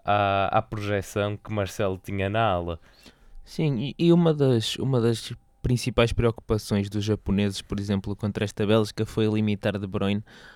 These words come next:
Speaker 2: para tirar o eixo, o eixo distribuidor do meio campo, e foi algo que o, o Brasil não fez, também porque o Brasil queria, eh, mostrar o seu jogo e tentar dominar à sua maneira.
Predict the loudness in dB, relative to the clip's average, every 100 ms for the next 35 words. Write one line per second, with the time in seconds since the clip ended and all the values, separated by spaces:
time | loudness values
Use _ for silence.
0 | _ _ _ _ -6 -4 -4 0 2 2
1 | 2 4 6 4 0 -2 2 2 0 -4
2 | -10 -2 -2 0 2 2 0 0 -2 -2
3 | 2 2 2 -4 -6 -4 -4 -4 -2 0
4 | 2 2 0 -4 -8 -4 0 0 -2 -8
5 | -20 -20 -20 _ _ -8 0 2 4 4
6 | 4 4 4 2 2 2 -2 0 4 4
7 | 4 2 2 2 2 0 0 -2 0 2
8 | 2 0 -4 -14 -20 -20 -20 _ _ _
9 | _ -4 -2 -2 -2 -2 -4 0 2 2
10 | 0 -2 -2 -2 0 2 0 -4 -6 -14
11 | -20 _ _ -6 0 2 4 2 4 2
12 | 2 2 2 2 0 -2 -2 -2 -2 -2
13 | -2 -4